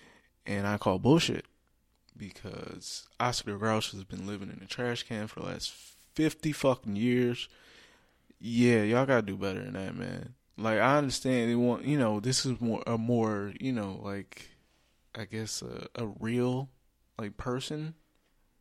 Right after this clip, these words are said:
uh, puppet. <laughs> I don't know what's going on. But yeah, you're not about to convince me that y'all,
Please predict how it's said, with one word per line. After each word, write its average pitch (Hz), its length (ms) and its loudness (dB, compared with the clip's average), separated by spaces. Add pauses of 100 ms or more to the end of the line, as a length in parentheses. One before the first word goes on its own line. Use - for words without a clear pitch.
(560)
uh, 110 340 -8 (100)
puppet. - 380 -6 (240)
<laughs> - 200 -14 (800)
I 120 60 -12
don't 131 160 -12
know 104 140 -12
what's 110 220 -4
going 98 360 -6
on. 101 140 -2 (540)
But 147 120 0
yeah, 165 180 4
you're 147 180 4
not 165 160 8
about 120 240 8
to 104 60 -2
convince 107 400 -2
me 104 100 -4
that 101 260 -2
y'all, 104 360 2